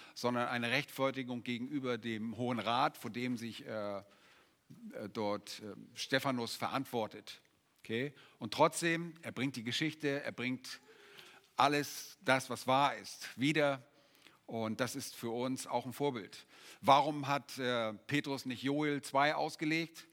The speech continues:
Das hat er uns überlassen. Er hat gesagt, „Das macht mal ihr Prediger.“ Für die war das f-, vermutlich klar. Für die, und wir wissen nicht, vielleicht hat er das mit vielen anderen Worten auch getan. Wenn Leute kamen und sagen, „Hey, klär mir das mal“, dann hat er das garantiert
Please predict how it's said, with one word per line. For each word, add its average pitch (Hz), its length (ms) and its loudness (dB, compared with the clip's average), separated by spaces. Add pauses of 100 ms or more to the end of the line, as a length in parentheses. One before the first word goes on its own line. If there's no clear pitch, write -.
(420)
Das 127 180 -2
hat 139 100 4
er 139 80 2
uns 202 200 -2
überlassen. 107 480 -4 (440)
Er - 80 -10
hat - 60 -6
gesagt, 120 380 -2
„Das 113 100 -6
macht 131 240 0
mal 123 320 2 (300)
ihr 175 220 4
Prediger.“ 123 560 0 (240)
Für 135 180 0
die 151 180 4
war 151 100 8
das 147 200 -4
f-, - 260 -18
vermutlich 143 520 -2
klar. 160 380 4
Für 131 180 -8
die, 117 260 -6 (720)
und 139 160 0
wir 151 100 4
wissen 175 180 2
nicht, 160 260 -2
vielleicht 139 300 2
hat 151 80 0
er 165 60 4
das 156 100 -2
mit 156 120 -2
vielen 190 240 -2
anderen 165 300 0
Worten 180 280 2
auch 175 220 0
getan. 202 540 2 (1300)
Wenn 123 140 0
Leute 143 260 2
kamen 143 260 2
und 123 60 -6
sagen, 135 180 0
„Hey, 180 180 -2
klär 240 260 -2
mir 262 60 -2
das 220 140 -4
mal“, 113 200 -6
dann 104 200 -10
hat 117 120 -10
er 139 60 -6
das 139 140 -6
garantiert 151 720 -4